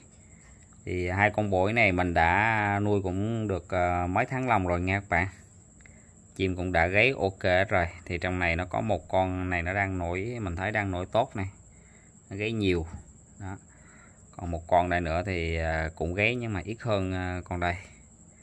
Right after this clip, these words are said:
Thì cái này là mình chia sẻ các bạn là mình lên một cặp này luôn và mình bán đúng một cặp này luôn nha các bạn, không có bán lẻ nha. Thì, à, để bán về cho các bạn chơi.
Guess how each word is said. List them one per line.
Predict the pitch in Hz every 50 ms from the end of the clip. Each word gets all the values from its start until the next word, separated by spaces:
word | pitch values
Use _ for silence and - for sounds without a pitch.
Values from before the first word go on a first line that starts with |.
| - - - - - - - - - - - -
Thì | -
cái | - 104 101
này | 104 101 90
là | 87 87 85
mình | 82 85 85 82 80
chia | - 107 101
sẻ | 98 - - 101 107
các | 110 -
bạn | 92 87 87 90 92
là | 92 90
mình | 87 85 82 85 87
lên | 90 98 104 101
một | 98 90 - - -
cặp | 95 85 -
này | 95 90 90 92
luôn | 98 101 101 101 98
và | 98 92 90
mình | 87 85 85 85
bán | 90 98 113 127 127
đúng | - 131 156 156
một | 131 110 - -
cặp | - 87 - -
này | 92 90 87
luôn | 95 101 104 104 104
nha | 101 104 107
các | -
bạn, | 95 85 82 90 104
không | 107 104 98
có | 104 104
bán | 104 107 110 107 101
lẻ | 92 92 95 104
nha. | 117 127 123 110 104 - - - - - - - - - - - - - - - - - - - - - - - - - -
Thì, | 104 95 87 87 87
à, | 87 85 85 82 85 85 85
để | 87 87 90
bán | 95 98 101 113 127 123
về | 113 92 87
cho | - 85 90
các | - -
bạn | - 78 78 80 82 87 85
chơi. | - - 107 104 104 98